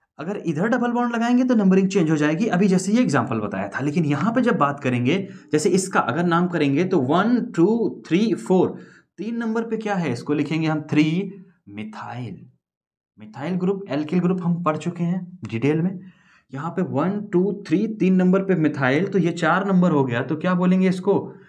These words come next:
ब्यूटेन। और ब्यूटेन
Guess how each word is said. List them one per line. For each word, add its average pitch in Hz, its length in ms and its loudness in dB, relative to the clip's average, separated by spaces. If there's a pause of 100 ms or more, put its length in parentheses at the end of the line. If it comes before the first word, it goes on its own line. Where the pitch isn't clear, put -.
(360)
ब्यूटेन। 120 1500 -10 (920)
और 123 220 -16
ब्यूटेन 165 1300 0